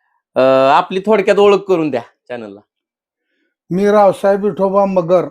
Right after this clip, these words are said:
Speaker 2: मुक्काम पोस्ट निमगाव, तालुका माळशिरस, जिल्हा सोलापूर.
Speaker 1: आपा, खरं तर तुम्ही मल्ल सम्राट आहेत, खरं कुस्तीची आवड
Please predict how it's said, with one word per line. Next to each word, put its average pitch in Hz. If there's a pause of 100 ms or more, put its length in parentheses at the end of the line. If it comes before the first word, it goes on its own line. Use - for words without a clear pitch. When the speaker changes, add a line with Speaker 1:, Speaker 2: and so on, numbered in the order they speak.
(960)
Speaker 2:
मुक्काम 170
पोस्ट 208
निमगाव, 185
तालुका 175
माळशिरस, 175
जिल्हा 165
सोलापूर. - (1300)
Speaker 1:
आपा, 156
खरं 202
तर 214 (100)
तुम्ही 185
मल्ल 170
सम्राट 165
आहेत, 135 (340)
खरं 170
कुस्तीची 233
आवड 233